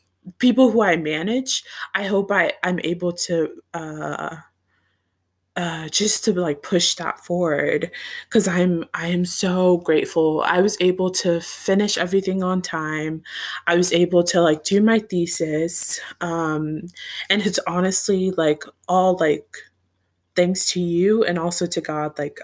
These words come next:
I am a Christian. Um, and I, like, I know, like, not everyone is a Christian, but I do, <laughs> I love God. Um, and I'm just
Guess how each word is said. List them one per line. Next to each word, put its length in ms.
I 180
am 500
a 80
Christian. 680
Um, 540
and 180
I, 80
like, 200
I 100
know, 200
like, 320
not 240
everyone 320
is 120
a 60
Christian, 540
but 320
I 100
do, 400
<laughs> 280
I 140
love 240
God. 400
Um, 600
and 140
I'm 200
just 300